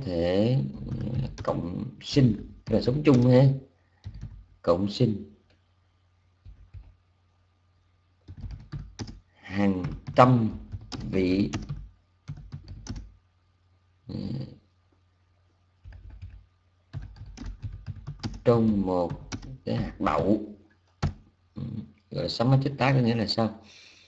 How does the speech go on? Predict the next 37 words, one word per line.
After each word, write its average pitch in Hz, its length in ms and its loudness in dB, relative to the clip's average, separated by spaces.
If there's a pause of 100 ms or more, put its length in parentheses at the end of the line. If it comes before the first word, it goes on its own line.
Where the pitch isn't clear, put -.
(220)
Có 113 100 -4
nghĩa 113 200 6
là 98 360 0 (260)
nó 120 140 4
có 143 60 4
những 113 220 6
cái 135 100 6
nhóm, 147 360 8 (280)
cái - 120 -4
chuyện 92 120 8
này 95 80 6
cũng 104 100 6
đáng 131 200 10
để 135 40 8
mình 104 160 2
suy 101 100 4
nghĩ. 101 220 6 (680)
Có - 100 -4
những 107 100 4
cái 131 80 6
nhóm 147 220 6 (120)
chúng 147 180 2
sinh 123 420 4
mà 90 120 -4 (160)
nó 139 160 0 (220)
tạo 78 260 2
nghiệp 104 300 4
giống 143 220 4
nhau, 117 280 6
cái 127 100 2
cách 139 120 4
suy 117 200 4
nghĩ 87 240 4
nó 131 100 6
giống 139 240 4
nhau, 113 180 6 (640)
ờ, 104 240 2